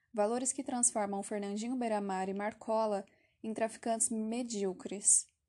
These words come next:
Não houve ninguém do nível de Cabeça Branca, procurado pela Polícia Federal, e que ficou por tanto tempo na lista de mais procurados da Interpol.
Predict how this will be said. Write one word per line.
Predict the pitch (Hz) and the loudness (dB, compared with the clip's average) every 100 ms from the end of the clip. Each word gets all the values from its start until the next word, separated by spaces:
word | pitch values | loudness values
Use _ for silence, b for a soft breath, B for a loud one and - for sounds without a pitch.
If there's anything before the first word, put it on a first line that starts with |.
| _ _ _ _ - | _ _ _ _ -2
Não | 233 254 | 2 6
houve | 262 247 | 6 4
ninguém | 233 277 285 208 226 240 | 2 2 2 0 0 0
do | 202 | 0
nível | 202 202 214 | -2 -2 -2
de | 196 - | -2 -2
Cabeça | 196 202 208 | -4 -2 -2
Branca, | 202 185 185 - 226 b b b | -2 -2 -4 -10 -16 b b b
procurado | 208 202 214 196 196 | -6 -2 2 2 0
pela | 214 | -2
Polícia | 208 214 214 247 | -2 -4 -4 -4
Federal, | 240 214 196 180 190 220 b b b | -2 0 2 2 0 -6 b b b
e | |
que | 220 214 | -8 -4
ficou | 233 226 226 | -4 0 0
por | 226 240 240 | 0 -4 -4
tanto | - 247 349 339 | -2 -2 0 -2
tempo | - 226 214 233 220 | -2 -2 -2 -2 -2
na | 202 | -2
lista | 208 208 | -2 -2
de | 208 | -4
mais | 214 208 - | -2 -4 -4
procurados | 233 - 214 196 202 | -6 -2 0 0 0
da | 196 | -4
Interpol. | 202 226 226 - 180 208 | -2 -4 -4 -2 -2 -4